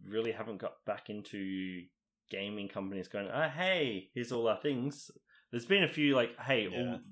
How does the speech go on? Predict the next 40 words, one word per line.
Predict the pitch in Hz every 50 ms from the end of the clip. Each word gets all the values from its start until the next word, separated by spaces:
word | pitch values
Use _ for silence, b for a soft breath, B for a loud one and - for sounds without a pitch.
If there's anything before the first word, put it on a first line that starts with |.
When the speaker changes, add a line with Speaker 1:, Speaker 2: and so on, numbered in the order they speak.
| 85 104 - - -
Speaker 1:
these | 120 123 123 120 120
are | 113
some | - - 110 92 95 98 92 90 90 -
games | 117 107 110 117 120 120 117
that | 117 95
are | 95
coming | - - 92 90 90 87
out," | 82 76 -
but, | - 90 - -
you | -
know, | 95 90 87
we | 92 110
don't | 127 135 117 - -
normally | 107 101 101 98 101 104 101 95 87
cover | - - 98 95 87 87
a | 85 80
lot | 78 78 80
of | 78 -
that | - - 78 76 - - _ _ _ _ _ _
unless | - 98 104 -
they're | - 101 92 - -
bigger | 101 92 82 90
things. | 87 - 101 95 85 80 82 90 98 - - - - - _ _ _ _ _ _ _ _ _ _ _ _ _ _ _ -
Um, | 117 123 123 123 123 123 123 123 123
Speaker 2:
Yeah, | 123 107 104 98 95 90 90 85 - -
yeah. | 95 87 85 85 82 82 - -
Speaker 1:
the | 110 135 143 147
only | 131 151 180 180
other | 160 151 147 147 143 139 - -
piece | - 160 151 -
of | 120
news | 123 147 180 160 - -
was, | 120 110 107 113
uh, | 113 113 113 87
Shiny, | - - - - 139 135 139 143 147 156 156 139 120
Galarian, | - 117 117 120 127 139 143 147 143 139 139 131 - - _ -
Articuno, | 113 110 - - - 165 170 175 175 175 156 -
Zapdos, | 101 101 101 120 123 - - 147 139 127 - -
and | 104 101 101
Moltres | 110 123 135 135 - - 220 233 233 - - - -